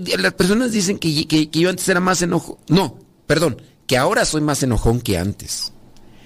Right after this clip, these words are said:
Me dicen que ahora soy más enojón que antes. Dicen, "Es que, padre, usted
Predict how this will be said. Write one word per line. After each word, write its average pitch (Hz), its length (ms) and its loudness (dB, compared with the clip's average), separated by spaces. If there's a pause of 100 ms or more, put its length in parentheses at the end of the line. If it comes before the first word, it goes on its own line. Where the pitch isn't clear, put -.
(180)
Me 123 220 4
dicen 160 360 0
que 135 100 0
ahora 135 200 2
soy 139 180 2
más 135 240 0
enojón 139 400 0
que 139 140 0
antes. - 340 -6 (960)
Dicen, 170 580 0 (800)
"Es 233 220 0
que, 262 240 2
padre, 226 440 2
usted 226 420 0